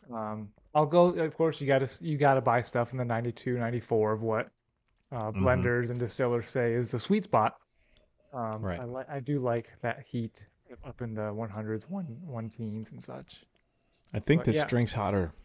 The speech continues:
Speaker 1: Definitely. I think it drinks hotter. It doesn't, it's not, it's not thick like you get with that lower proofage, proofage stuff.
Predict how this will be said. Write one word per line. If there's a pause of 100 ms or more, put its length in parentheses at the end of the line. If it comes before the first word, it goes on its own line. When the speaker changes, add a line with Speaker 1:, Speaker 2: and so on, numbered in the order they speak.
(540)
Speaker 1:
Definitely. (120)
I
think
it
drinks
hotter. (100)
It
doesn't,
it's
not,
it's
not
thick (340)
like
you
get
with
that
lower
proofage, (600)
proofage
stuff.